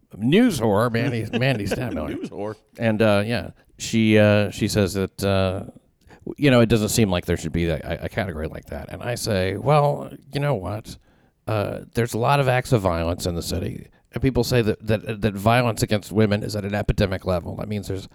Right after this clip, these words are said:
Speaker 1: tons of violence against women in the newspaper. And, uh,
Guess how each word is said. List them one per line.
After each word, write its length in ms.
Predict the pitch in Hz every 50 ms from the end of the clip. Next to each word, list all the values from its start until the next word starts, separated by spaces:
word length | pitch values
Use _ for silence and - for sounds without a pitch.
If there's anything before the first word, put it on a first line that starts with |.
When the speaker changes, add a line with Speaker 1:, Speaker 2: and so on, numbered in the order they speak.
| _ _ _ _ _
Speaker 1:
tons 320 | - - 196 214 196 156
of 100 | 151 135
violence 520 | 123 135 139 143 139 131 127 113 - - -
against 340 | 127 117 120 123 110 -
women 260 | 120 135 127 123 117 113
in 140 | 123 120
the 60 | 113 113
newspaper. 640 | 117 117 117 120 - 104 98 92 107 107 120 - _ _ _ _ _ _ _ _ _ _ _ _ _ _ _ _ _
And, 320 | 123 120 117 117 117 110
uh, 460 | 113 113 107 107 107 104 104 98 -